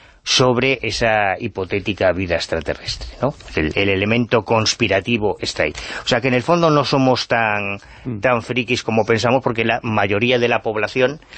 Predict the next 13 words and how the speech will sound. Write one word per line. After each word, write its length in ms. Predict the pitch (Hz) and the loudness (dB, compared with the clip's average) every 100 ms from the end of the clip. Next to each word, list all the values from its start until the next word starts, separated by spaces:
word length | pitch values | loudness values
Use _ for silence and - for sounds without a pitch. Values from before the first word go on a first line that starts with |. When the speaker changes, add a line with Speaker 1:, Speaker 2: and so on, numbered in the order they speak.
| - - | -14 0
Speaker 1:
aunque 300 | 90 90 113 | 0 2 2
no 120 | 113 | 2
tenga 420 | 127 123 117 113 | 2 2 4 2
un 180 | 113 113 | 2 0
activismo 800 | 107 - 113 135 127 98 85 80 | -2 -6 -4 -4 -4 -4 -4 -4
en, 360 | 110 101 98 92 | -2 -2 -2 -2
en 200 | 101 101 | 0 0
este 240 | 110 - 107 | 0 -2 -2
tema, 340 | 117 120 131 - - | 0 0 -2 -6 -8
sí 340 | - 131 131 | 0 4 4
está 220 | 101 - | 2 0
receptiva. 760 | 87 90 - 82 101 92 101 - | -2 -2 -6 -4 -2 2 2 2
Somos, 260 | 135 127 | 2 2